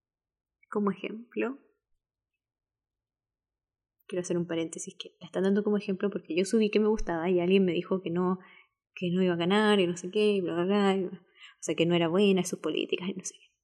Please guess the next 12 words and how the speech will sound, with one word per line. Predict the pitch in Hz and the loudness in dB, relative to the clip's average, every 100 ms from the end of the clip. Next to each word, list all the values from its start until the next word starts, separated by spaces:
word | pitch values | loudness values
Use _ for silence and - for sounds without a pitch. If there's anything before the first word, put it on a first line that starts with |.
| _ _ _ _ _ _ _ _ _ _ _ _ _ _ _ _ _ _ 190 | _ _ _ _ _ _ _ _ _ _ _ _ _ _ _ _ _ _ -8
Ya. | - - _ _ _ _ _ _ _ - | -8 -12 _ _ _ _ _ _ _ 2
Tú | 294 | 6
la | 311 | 6
compartiste | 294 233 190 - 202 - 262 302 - _ _ _ _ | 4 2 -2 -2 -8 -4 -2 -2 -8 _ _ _ _
porque | - 196 - | -6 -4 0
tú | 196 - 247 233 285 - _ _ _ _ _ _ _ _ _ _ _ _ _ _ _ _ _ | 0 4 4 4 0 -10 _ _ _ _ _ _ _ _ _ _ _ _ _ _ _ _ _
sentiste | - 208 190 190 208 - - 220 226 - _ _ _ _ _ _ _ _ _ _ _ _ _ _ _ _ | -4 0 2 2 0 0 -6 -4 -4 -10 _ _ _ _ _ _ _ _ _ _ _ _ _ _ _ _
detrás | 202 196 196 202 196 | -4 -2 0 -2 0
de | 202 190 - _ | 0 0 -4 _
ti | - 220 202 214 | -2 0 2 4
una | 214 190 | 2 0
creencia, | 190 185 190 190 190 - 185 180 196 | 0 2 2 2 0 -4 -4 -4 -8